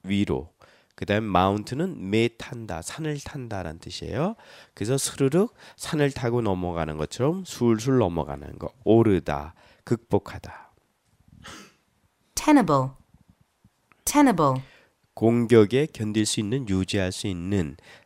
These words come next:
Speaker 1: 텐에 밑줄 긋고요. 텐은 땡긴다, 계속 땡겨가다. 그 다음에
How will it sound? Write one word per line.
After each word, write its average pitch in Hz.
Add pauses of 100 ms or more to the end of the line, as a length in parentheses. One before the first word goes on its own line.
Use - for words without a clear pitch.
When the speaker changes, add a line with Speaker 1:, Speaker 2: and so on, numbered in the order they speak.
Speaker 1:
텐에 139
밑줄 110
긋고요. 117
텐은 131
땡긴다, 98
계속 113
땡겨가다. 85 (920)
그 107
다음에 107